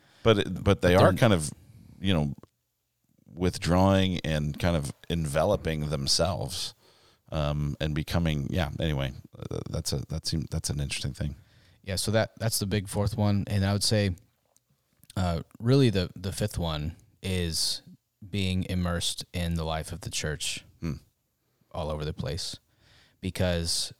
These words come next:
Speaker 2: right now the church is one of the very few places is that, that tells kids that their bodies are good
Speaker 1: Hmm.
Speaker 2: and their bodies tell them who they are, and that there's, like,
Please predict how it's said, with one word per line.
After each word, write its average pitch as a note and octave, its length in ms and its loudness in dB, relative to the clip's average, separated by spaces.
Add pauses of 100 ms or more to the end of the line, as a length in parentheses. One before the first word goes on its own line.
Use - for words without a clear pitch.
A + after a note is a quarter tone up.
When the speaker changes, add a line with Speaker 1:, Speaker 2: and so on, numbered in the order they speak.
(140)
Speaker 2:
right G2 220 -2
now G2+ 220 2
the F2 120 -4
church - 360 0
is F2+ 120 -2
one F2+ 120 0
of D#2+ 80 -4
the E2 100 -4
very F#2 300 0
few F2 200 -4
places D#2 720 -4 (760)
is F#2 100 -8
that, F2 200 -2 (140)
that F2 320 -6
tells E2+ 520 -4 (300)
kids D#2 520 -4 (340)
that D#2+ 320 -4 (640)
their E2 120 -8
bodies E2+ 340 -2
are D#2 100 -4
good D#2 420 -4 (280)
Speaker 1:
Hmm. E2 180 -4 (260)
Speaker 2:
and F2 100 -4
their E2 60 -2
bodies D#2+ 280 -4
tell E2+ 120 -4
them E2 120 -2
who E2 100 -2
they D#2 140 -2
are, D2+ 320 -4 (720)
and E2+ 100 -10
that D#2+ 120 -6
there's, D#2+ 500 -4 (140)
like, D#2+ 160 -10